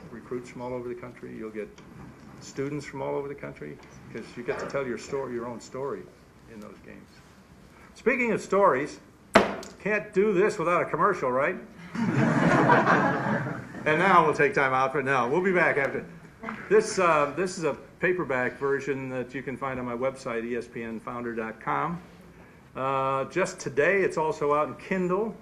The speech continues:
Probably a lot better for you than carrying around an old pile of paper, right? Uh, it's,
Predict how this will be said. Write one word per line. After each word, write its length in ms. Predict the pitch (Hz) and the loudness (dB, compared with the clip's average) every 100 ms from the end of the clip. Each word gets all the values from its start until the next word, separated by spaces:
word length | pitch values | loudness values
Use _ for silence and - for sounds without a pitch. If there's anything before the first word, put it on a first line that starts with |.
| - - - - | -20 -20 -20 -8
Probably 280 | 117 113 110 | -6 -4 -4
a 40 | |
lot 200 | 113 110 | -4 -4
better 180 | 120 113 | -4 -4
for 80 | 120 | -6
you 100 | 120 | -6
than 120 | - | -6
carrying 200 | 113 101 | -8 -6
around 240 | 107 98 | -8 -10
an 80 | 85 - - - | -14 -18 -20 -18
old 140 | 95 - - - - - | -16 -18 -20 -20 -14 -6
pile 260 | 120 90 | -6 -6
of 40 | - | -6
paper, 300 | 127 120 95 | -6 -6 -8
right? 260 | 104 120 - - - - - - - - | -8 -8 -12 -20 -20 -10 -10 -10 -14 -14
Uh, 500 | 127 131 131 127 127 127 - 110 | -4 0 2 2 0 -6 -18 -10
it's, 480 | 123 123 - - | -8 -6 -8 -14